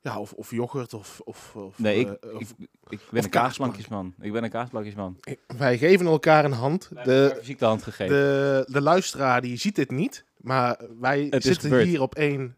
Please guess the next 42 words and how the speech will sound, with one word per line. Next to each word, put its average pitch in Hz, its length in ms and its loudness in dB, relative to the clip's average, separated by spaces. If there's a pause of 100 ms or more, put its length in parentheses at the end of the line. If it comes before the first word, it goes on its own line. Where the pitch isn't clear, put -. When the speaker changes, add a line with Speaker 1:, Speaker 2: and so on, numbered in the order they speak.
(140)
Speaker 1:
golflengte. 107 680 -6
Speaker 2:
Wij 120 80 2
kijken 143 220 6
elkaar 131 260 2
diep 151 200 0
in 147 100 2
de 135 60 4
ogen 120 280 2
aan. 120 180 6
Speaker 1:
Ja. 175 100 6
Speaker 2:
Ik 127 100 2
zie 123 120 -8
kaasplankjes, 139 720 0
ik 127 100 -6
zie 135 140 0
Speaker 1:
Ja, 170 120 6
Speaker 2:
gesneden 135 320 2
Speaker 1:
rode 180 160 8
Speaker 2:
kleine 135 220 4
Speaker 1:
wijn. 147 120 2
Speaker 2:
plakjes - 260 -2
salamis, 127 540 -4
een 117 100 -16
Speaker 1:
En 156 120 2
Speaker 2:
pak- 151 80 2
Speaker 1:
een, 143 60 2
Speaker 2:
een 120 60 0
rode 117 160 2
Speaker 1:
en - 60 4
een, - 60 2
Speaker 2:
wijn 117 220 2
Speaker 1:
en, 143 60 0
Speaker 2:
erbij. 135 180 4
Speaker 1:
en, 151 60 0
en 147 80 2
zo'n 143 160 0
klein 185 300 4
beetje 131 680 2
appelstroop 208 480 2
Speaker 2:
Ja, 127 100 4
Speaker 1:
erbij. 190 240 4
Speaker 2:
natuurlijk. 202 580 2